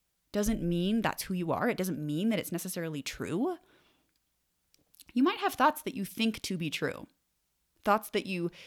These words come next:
think you are just observing. Something like, "I'm not good enough. I'm not smart enough. Other people have it better than I do," or, "I will never be able to have the life that I want."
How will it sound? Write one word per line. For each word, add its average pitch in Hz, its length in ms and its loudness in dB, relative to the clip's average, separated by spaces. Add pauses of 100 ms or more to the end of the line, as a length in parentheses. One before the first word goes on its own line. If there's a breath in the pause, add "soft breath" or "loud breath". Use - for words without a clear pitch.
(120 loud breath)
think 226 260 0
you 190 120 -2
are 170 140 -2
just 202 500 -2
observing. 160 720 0 (420)
Something 190 220 -2
like, 170 260 2
"I'm 165 120 4
not 185 160 0
good 254 120 2
enough. - 360 -2 (140)
I'm 156 80 -2
not 202 160 2
smart 269 280 6
enough. - 400 -4 (180)
Other 170 180 2
people 214 300 -2
have 180 180 2
it 202 100 -4
better 220 220 4
than 175 140 0
I 143 180 0
do," 143 240 -2
or, 156 300 -2 (260 loud breath)
"I 185 80 2
will 185 140 2
never 185 300 4
be 175 200 0
able 175 160 0
to 175 60 0
have 175 260 2
the 165 100 0
life 135 220 -4
that - 80 -8
I - 80 -8
want." - 420 -8